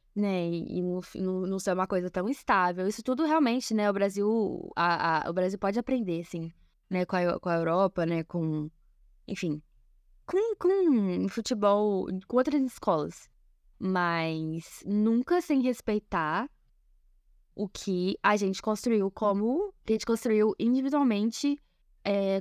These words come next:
como, como escola de futebol, a nossa escola de futebol.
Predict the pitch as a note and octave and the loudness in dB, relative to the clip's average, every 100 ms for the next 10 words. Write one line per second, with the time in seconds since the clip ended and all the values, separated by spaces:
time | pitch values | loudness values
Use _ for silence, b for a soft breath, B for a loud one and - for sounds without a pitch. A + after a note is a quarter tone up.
0 | - - G3 G#3 A3+ A#3 A#3 A3 - A3 | -2 -2 0 2 0 0 0 -4 -4 -2
1 | G#3 G#3+ A3 A3+ - A3+ G#3+ G#3 - A3+ | 0 0 0 -4 0 2 2 0 -6 -4
2 | B3 G#3+ G3+ A3 G3 A3+ - F#3 E3+ - | 0 0 2 0 0 -6 -4 -2 -2 -6
3 | - F#3 - | -10 -8 -8